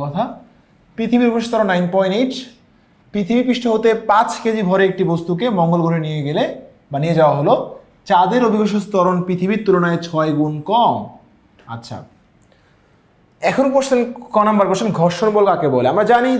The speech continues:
যখন একটা বস্তুর উপর দিয়ে আরেকটা বস্তু চলার চেষ্টা করে, তো এর বিপরীত দিয়ে যে বলটা কাজ করে, বাধা প্রদানকারী বল কাজ করে, তাই হচ্ছে ফ্রিকশন ফোর্স বা ঘর্ষণ বল। দেখো আমাদের বইয়ে এভাবেই লেখা আছে, একটি বস্তু যখন অন্য একটি বস্তুর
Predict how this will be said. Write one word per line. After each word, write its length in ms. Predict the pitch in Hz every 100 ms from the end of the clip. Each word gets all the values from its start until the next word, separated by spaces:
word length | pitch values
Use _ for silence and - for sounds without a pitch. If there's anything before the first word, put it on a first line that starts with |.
| 220
যখন 240 | 214 220 226 208
একটা 160 | - 208
বস্তুর 380 | 220 - 240 226 190
উপর 160 | 190 185 170
দিয়ে 140 | 202 185
আরেকটা 260 | 160 165 180
বস্তু 160 | 175 175
চলার 200 | 170 151 151
চেষ্টা 200 | 190 220 214
করে, 160 | 208 202 220 - - _ _ _ _ -
তো 40 | 165 175
এর 100 | 196 165 175
বিপরীত 420 | 214 294 311 247 208
দিয়ে 180 | 208 175 - 160 214
যে 100 | 269 254
বলটা 280 | 240 220 214 180
কাজ 140 | 160 -
করে, 120 | 156 135
বাধা 180 | 156 196
প্রদানকারী 360 | 185 196 190 185 151
বল 120 | 147 147
কাজ 120 | 180 -
করে, 100 | 208 180
তাই 100 | 147
হচ্ছে 180 | 147 233 254 - -
ফ্রিকশন 320 | 160 - 135 117
ফোর্স 240 | 127 127 - 139
বা 80 | 170 - - - 131
ঘর্ষণ 260 | 120 226 247 127
বল। 120 | 101 - - _ _ 156
দেখো 140 | 208 254
আমাদের 160 | 208 180 156
বইয়ে 180 | 196 - - - - - -
এভাবেই 200 | 147 185 214
লেখা 140 | 208
আছে, 100 | 233 240
একটি 120 | 233 196
বস্তু 200 | 247 254 247
যখন 220 | 247 247 220 190
অন্য 140 | 196 269
একটি 140 | 269 254 202
বস্তুর 300 | 202 202